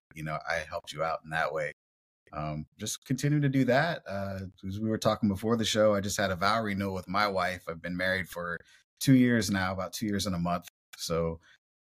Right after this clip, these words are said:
she lives in the Dominican, and we all got together with her family down there 'cause we didn't wanna do it when we got married two years ago because of the pandemic. We didn't want older family members flying all around the country and the world to come out. So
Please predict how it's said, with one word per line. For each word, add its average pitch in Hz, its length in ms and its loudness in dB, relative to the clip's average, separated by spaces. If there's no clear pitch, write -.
she 117 180 0
lives 117 220 6
in 120 60 8
the 113 60 6
Dominican, 113 600 4
and 95 120 0
we 95 300 -4
all 92 240 -2
got 98 200 0
together 98 280 -2
with 90 100 -4
her 110 160 2
family 104 320 0
down 92 240 0
there 147 240 4
'cause - 140 -8
we 101 60 -6
didn't 110 180 0
wanna 95 180 -2
do 95 140 -2
it 98 40 -4
when 87 80 -8
we 90 80 -4
got 87 180 0
married 87 240 -2
two 123 120 2
years 95 240 0
ago 85 180 -2
because 82 280 -8
of 80 60 -12
the 82 80 -8
pandemic. 80 540 -4
We 82 80 -8
didn't 80 220 -8
want 80 200 -8
older 80 220 -2
family 80 320 -6
members 80 360 -4
flying 82 360 -4
all 80 120 -4
around 80 200 -4
the 76 100 -16
country 82 280 -10
and 80 100 -8
the 78 60 -12
world 80 240 -6
to 80 60 -16
come 80 240 -10
out. 76 240 -4
So 76 240 -6